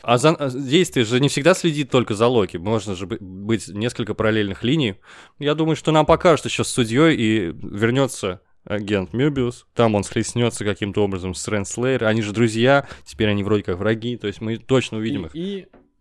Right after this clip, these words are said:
Speaker 2: купит себе гидроцикл.
Speaker 1: Это сто процентов. Е-, если не покажут гидроцикл в этом сериале, это можно выкидывать сериал на помойку, но его покажут сто процентов. Не может быть. Такое ружьё, то есть <laughs> повесить и не, из него не выстрелить, это глупо.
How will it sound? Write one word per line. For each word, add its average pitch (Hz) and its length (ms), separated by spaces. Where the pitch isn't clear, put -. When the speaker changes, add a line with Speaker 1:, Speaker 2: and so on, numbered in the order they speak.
Speaker 2:
купит 175 380
себе 127 360
гидроцикл. 110 600
Speaker 1:
Это 120 240
сто 170 240
процентов. 104 440
Е-, 120 140
если 160 380
не 131 80
покажут 147 400
гидроцикл 123 840
в 104 80
этом 104 220
сериале, 101 400
это 127 320
можно 143 300
выкидывать 143 340
сериал 131 200
на 127 60
помойку, 117 400
но 113 80
его 135 160
покажут 139 460
сто - 180
процентов. 98 480
Не 127 180
может 120 440
быть. - 240
Такое 156 320
ружьё, 139 400
то - 100
есть - 220
<laughs> 269 200
повесить 143 520
и 120 100
не, 131 140
из 131 240
него 143 260
не 143 100
выстрелить, 135 400
это 127 180
глупо. 120 360